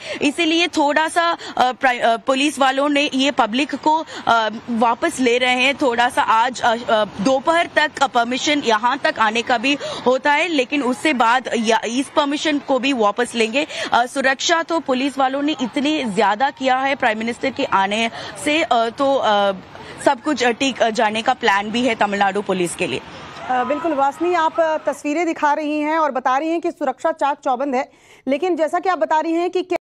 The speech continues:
Speaker 2: अ, प्रधानमंत्री जब पहुंचेंगे उस दिन से लेकर एक जून तक क्या-क्या कार्यक्रम रहने वाले हैं, कितने घंटे ध्यान में रहेंगे, ये तो जानकारी नहीं मिली है, लेकिन मीडिया कवरेज को लेकर बहुत सवाल जवाब हो रहे हैं। विपक्ष जो है, वो निशाना साध रहा है, तो क्या मीडिया कवरेज होगी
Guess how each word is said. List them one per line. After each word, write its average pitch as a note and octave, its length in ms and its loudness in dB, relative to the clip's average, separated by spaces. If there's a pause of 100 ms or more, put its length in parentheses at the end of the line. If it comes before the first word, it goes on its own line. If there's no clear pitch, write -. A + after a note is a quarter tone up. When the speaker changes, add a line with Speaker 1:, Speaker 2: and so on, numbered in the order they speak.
Speaker 2:
अ, D4 340 0
प्रधानमंत्री D4 680 -2
जब E4 140 0
पहुंचेंगे D#4+ 460 0
उस D4+ 120 0
दिन D#4+ 160 -2
से E4 80 -4
लेकर D4 240 0
एक D#4 400 -2
जून C4+ 320 -2
तक C4+ 280 -2
क्या-क्या D4 520 -2 (220)
कार्यक्रम B3 340 0
रहने C#4 180 0
वाले C#4 160 0
हैं, C#4 80 -4
कितने D4 260 -2
घंटे A#3 320 -2
ध्यान C#4+ 220 0
में D4 80 0
रहेंगे, C#4+ 220 -2
ये B3+ 100 -2
तो D4 100 -4
जानकारी C4 360 0
नहीं C4+ 100 -4
मिली B3 140 -2
है, C#4+ 80 0 (300)
लेकिन F4+ 320 0 (680)
मीडिया D4 320 2
कवरेज E4 360 0
को E4 100 -2
लेकर D4 280 0
बहुत B3+ 240 0
सवाल C#4+ 260 2
जवाब C4 260 0
हो G#3+ 60 -2
रहे G#3 100 0
हैं। G3 60 0
विपक्ष C4+ 300 -2
जो D4 120 0
है, D#4+ 100 0
वो E4 100 0
निशाना D4+ 340 -2
साध B3 220 -2
रहा G3+ 100 0
है, F#3+ 60 -6 (300)
तो D4+ 100 2
क्या E4+ 460 0
मीडिया C#4 560 0
कवरेज D#4+ 420 -2
होगी C4 380 0